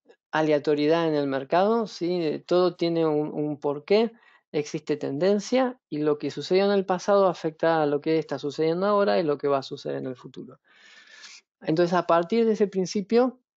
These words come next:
es cuando podemos, eh, utilizar este tipo de análisis para ver la duración de los ciclos y cómo es eso que se llamamos efecto memoria está impactando en el ciclo que estamos ahora.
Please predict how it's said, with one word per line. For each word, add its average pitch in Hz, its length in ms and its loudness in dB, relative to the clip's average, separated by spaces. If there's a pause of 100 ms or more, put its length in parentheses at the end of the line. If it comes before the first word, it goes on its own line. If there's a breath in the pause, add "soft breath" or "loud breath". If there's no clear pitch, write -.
(840)
es 165 200 -2
cuando 175 340 -2
podemos, 160 420 0
eh, 151 460 -2 (340)
utilizar 175 500 0
este 170 180 -4
tipo 170 200 -2
de 170 60 2
análisis 175 340 0
para 147 300 2
ver 170 340 2 (380)
la 151 160 2
duración 147 560 0
de 170 80 -2
los 170 140 -2
ciclos 214 360 -2
y 160 80 -8
cómo 196 600 2 (520 soft breath)
es 175 300 -2
eso 175 320 -2
que 160 160 -2
se 165 80 -4
llamamos 170 400 0
efecto 175 400 -2
memoria 180 480 2
está 147 320 -4
impactando 160 600 0
en 156 80 0
el 143 120 -2
ciclo 143 360 -4
que 127 60 -4
estamos 127 360 -6
ahora. - 380 -8